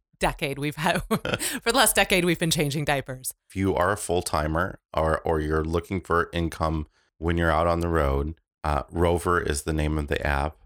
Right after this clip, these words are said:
Speaker 2: Cute, you know, play on words
Speaker 1: I know, I
Speaker 2: there.
Speaker 1: might actually be downloading it right now
Speaker 2: And,
Speaker 1: as we're doing
Speaker 2: uh,
Speaker 1: this.
Speaker 2: but there is a, a bit of a strenuous application process. They do a background check.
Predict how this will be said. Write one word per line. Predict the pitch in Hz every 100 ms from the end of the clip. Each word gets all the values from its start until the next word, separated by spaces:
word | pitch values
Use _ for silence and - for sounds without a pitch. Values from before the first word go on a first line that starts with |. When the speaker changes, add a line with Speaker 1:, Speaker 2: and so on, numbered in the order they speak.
| _ _ _ _
Speaker 2:
Cute, | - 76 -
you | 82
know, | 69 65 65
play | - 73
on | 69 69
words | 67 64
Speaker 1:
I |
know, | 208 220
I | 190
Speaker 2:
there. |
Speaker 1:
might | 185 185
actually | 165 147 - 156
be | 156 135
downloading | 151 139 135 139 135
it | 135
right | 110
now | 101 98
Speaker 2:
And, | 95
Speaker 1:
as | 87
we're | 143
doing | 107
Speaker 2:
uh, | 87 76
Speaker 1:
this. | 127 -
Speaker 2:
but | - 104
there | - 98
is | - 104 113 101 -
a, | 87 82 82 -
a | 82
bit | 95
of | 92 87
a |
strenuous | - - - 85 90 87 78 78 76 71 - - - -
application | 76 - - 82 71 - 69
process. | - 64 - - -
They | - 67
do | 69
a | 71
background | 69 67 - 71 64
check. | - 73 67 -